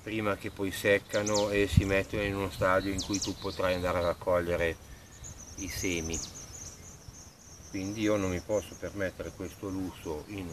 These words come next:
così poco spazio e, come detto prima, ho già questi semi e di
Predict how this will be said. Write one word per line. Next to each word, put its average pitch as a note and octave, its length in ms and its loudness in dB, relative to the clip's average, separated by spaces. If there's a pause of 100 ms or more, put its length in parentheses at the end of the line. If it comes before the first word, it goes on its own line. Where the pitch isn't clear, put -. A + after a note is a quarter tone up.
(140)
così E2+ 260 -10
poco F#2+ 300 -8
spazio E2 760 -8
e, F#2+ 260 -6 (200)
come F2+ 160 -12
detto F2+ 240 -8
prima, F2 440 -6 (140)
ho F2 220 -6
già E2+ 200 -8
questi F#2+ 320 -12
semi E2 460 -12 (640)
e G2 100 -10
di E2 80 -12